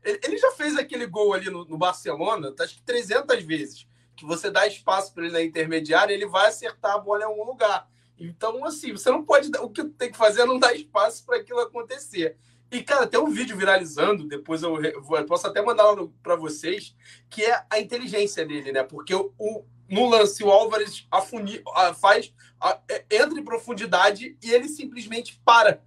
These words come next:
Ele fica parado. Ele como, como, como se, tipo assim, se alguém tivesse mandando de fora, eu falo, "Caraca, o Messi parou", não. Aí a bola chega exatamente no pé dele com uma liberdade que ele não encontrou dentro do jogo em nenhum momento. Então, assim, é muito bizarro, é muito difícil falar de gênio.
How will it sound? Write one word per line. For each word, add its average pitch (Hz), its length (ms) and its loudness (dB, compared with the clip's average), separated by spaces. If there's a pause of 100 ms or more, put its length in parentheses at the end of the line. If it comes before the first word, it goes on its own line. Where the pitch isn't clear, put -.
(180)
Ele - 100 -20
fica 311 160 2
parado. 285 380 6 (540)
Ele 208 140 -16
como, 247 280 -4
como, 247 260 -6
como 262 200 -6
se, - 80 -18
tipo 233 140 -2
assim, 240 380 -2
se - 220 -4
alguém 233 400 0
tivesse 240 280 0
mandando 226 200 -6
de 208 60 -20
fora, 254 180 0
eu 262 40 -14
falo, 294 140 -6
"Caraca, 349 320 -6
o - 20 -16
Messi 240 220 -2
parou", 262 260 4
não. 240 300 -2 (240)
Aí 165 100 -2
a 180 60 0
bola 196 240 -2
chega 208 260 -6
exatamente 233 600 -4
no 214 120 -12
pé 214 140 -6
dele 190 240 -8
com 208 100 -16
uma 214 120 -2
liberdade 202 480 -2
que - 80 -14
ele 202 100 -6
não 202 120 0
encontrou 202 540 -4 (260)
dentro 214 360 0
do 202 120 -6
jogo 196 440 -4
em 233 160 -2
nenhum 233 300 -4
momento. 175 520 0
Então, 180 280 0
assim, 196 400 0 (400)
é 185 100 6
muito 196 480 0
bizarro, 139 680 4
é 139 260 4
muito 175 260 -6
difícil 202 420 -6
falar 160 220 8
de 151 160 -4
gênio. 143 420 2